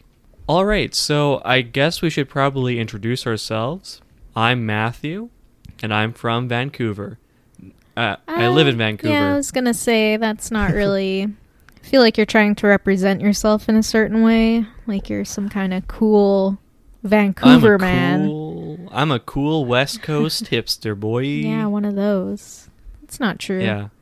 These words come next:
Speaker 2: Don't, don't lie to
Speaker 1: No,
Speaker 2: them
Speaker 1: I'm
Speaker 2: like
Speaker 1: not
Speaker 2: this.
Speaker 1: cool at all. We're not cool. This
Speaker 2: No.
Speaker 1: isn't a cool podcast.
Speaker 2: That's not what I'm saying. I, come on. I'm just saying you weren't, you're not from Vancouver.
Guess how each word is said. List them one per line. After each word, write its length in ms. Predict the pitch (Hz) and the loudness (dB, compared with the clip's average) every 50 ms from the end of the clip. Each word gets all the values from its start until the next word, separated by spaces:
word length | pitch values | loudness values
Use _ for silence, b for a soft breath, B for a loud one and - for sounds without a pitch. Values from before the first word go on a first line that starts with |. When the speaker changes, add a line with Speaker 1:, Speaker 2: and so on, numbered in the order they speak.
| _ _ _ _ _ _ _ | _ _ _ _ _ _ _
Speaker 2:
Don't, 300 | - 294 269 - _ _ - | -16 -16 -16 -18 _ _ -6
don't 180 | 311 302 254 | -6 -4 -4
lie 180 | - 190 190 185 | -4 -4 -4 -4
to 120 | - - | -2 0
Speaker 1:
No, 160 | 147 151 143 135 | 2 4 4 4
Speaker 2:
them 140 | 131 143 | 4 4
Speaker 1:
I'm 40 | 147 | 4
Speaker 2:
like 0 | 143 127 123 117 | 2 2 2 2
Speaker 1:
not 40 | - | 0
Speaker 2:
this. 80 | 196 - | -2 -2
Speaker 1:
cool 200 | 113 110 110 107 | -2 -2 0 -2
at 80 | 104 104 | -2 -2
all. 360 | 104 101 101 101 101 101 104 - | -4 -4 -4 -6 -6 -8 -10 -8
We're 120 | 127 123 120 | -6 -4 -2
not 240 | 120 113 110 - - | -2 -2 -4 -6 -6
cool. 140 | - 110 | -6 -4
This 100 | 107 110 | -4 -4
Speaker 2:
No. 80 | - - | -2 -2
Speaker 1:
isn't 180 | 127 120 110 107 | -2 -2 -4 -4
a 40 | 104 | -6
cool 200 | - 120 110 104 | -6 -6 -6 -4
podcast. 640 | 101 113 107 104 101 - - 110 104 107 107 - - | -4 -4 -4 -4 -6 -6 -8 -8 -8 -8 -10 -12 -12
Speaker 2:
That's 100 | - - | -6 -2
not 100 | 403 339 | 0 2
what 140 | 285 277 269 | 2 4 4
I'm 100 | 247 240 | 2 2
saying. 400 | - - - 240 220 220 220 202 | 0 -2 -2 -2 -2 -2 -2 -4
I, 140 | 185 180 - - | -6 -8 -10 -12
come 260 | - - 339 349 311 | -10 -8 -6 -2 -2
on. 560 | 240 190 190 190 196 196 196 196 196 190 190 190 | 0 0 0 -2 -2 -2 -2 -2 -2 -2 -4 -6
I'm 140 | 208 214 | -8 -10
just 180 | 220 240 226 - | -8 -8 -8 -6
saying 320 | - 311 311 311 294 277 | -2 0 0 2 2 0
you 80 | 254 233 | 0 0
weren't, 260 | 226 226 226 220 220 - _ _ _ _ - - | 0 -2 -2 -4 -6 -10 _ _ _ _ -10 -6
you're 80 | 226 | -2
not 220 | 240 247 233 - - | -2 -2 -2 -4 -10
from 800 | - - - - - - - 233 226 220 226 233 226 220 208 202 | -18 -20 -18 -18 -6 0 4 6 8 8 8 8 8 8 6 4
Vancouver. 800 | 196 202 190 185 185 190 - - 185 185 180 185 185 185 208 214 | 2 0 0 -2 -4 -6 -4 -4 -4 -4 -4 -4 -6 -8 -8 -10